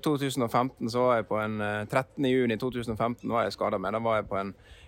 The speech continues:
guttetur sammen med, med noen kamerater som også er, er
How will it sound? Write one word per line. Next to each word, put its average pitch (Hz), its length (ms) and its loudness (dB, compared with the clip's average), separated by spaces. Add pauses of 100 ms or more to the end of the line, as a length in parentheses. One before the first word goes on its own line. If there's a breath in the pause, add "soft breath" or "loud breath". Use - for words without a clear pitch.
(100 loud breath)
guttetur 123 480 -2
sammen 113 320 2
med, 98 380 -2 (240)
med 107 340 -6
noen 107 160 -4
kamerater 113 480 0
som 110 220 -4
også 110 260 -6
er, 104 460 -2
er 107 340 -4